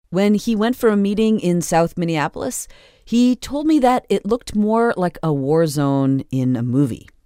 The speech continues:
There were Humvees and soldiers carrying machine guns. So much has happened in the past two weeks. But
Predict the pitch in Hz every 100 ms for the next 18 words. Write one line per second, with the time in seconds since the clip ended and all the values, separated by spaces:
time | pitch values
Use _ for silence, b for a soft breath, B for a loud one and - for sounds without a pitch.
0 | _ 117 107 110 151 156 170 185 180 175
1 | 165 - 120 120 131 120 120 117 113 -
2 | 107 107 104 104 - 131 104 65 69 -
3 | - _ _ _ _ _ _ _ _ -
4 | - 190 196 196 - - 143 147 - -
5 | - 135 - 127 127 117 113 95 123 117
6 | 104 - - - - - - - _ _
7 | _ 143